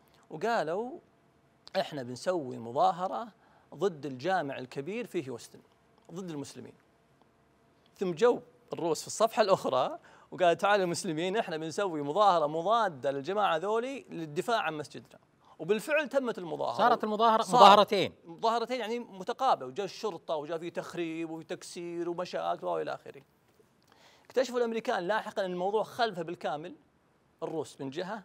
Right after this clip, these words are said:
Speaker 1: الصدمة في الموضوع، وهذا يمكن الشاهد من القصة، كم تتخيل كلف الروس العملية هذه كلها
Speaker 2: كم؟
Speaker 1: تسويقيًا؟ مائتين دولار.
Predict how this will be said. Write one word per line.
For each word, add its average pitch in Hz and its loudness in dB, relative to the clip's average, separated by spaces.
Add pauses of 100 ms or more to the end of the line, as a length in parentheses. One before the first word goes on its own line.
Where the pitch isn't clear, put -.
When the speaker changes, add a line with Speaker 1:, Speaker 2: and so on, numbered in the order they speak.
(140)
Speaker 1:
الصدمة 320 -4
في 175 -2
الموضوع، 139 -4 (720)
وهذا 247 -2
يمكن 190 -4
الشاهد 156 -6
من 139 -10
القصة، - -16 (440)
كم 302 -6
تتخيل 220 -6 (120)
كلف 185 -6
الروس 170 -10
العملية 151 -8
هذه 127 -10
كلها 123 -18 (140)
Speaker 2:
كم؟ - -16
Speaker 1:
تسويقيًا؟ 151 -8 (380)
مائتين 170 -12
دولار. 123 -14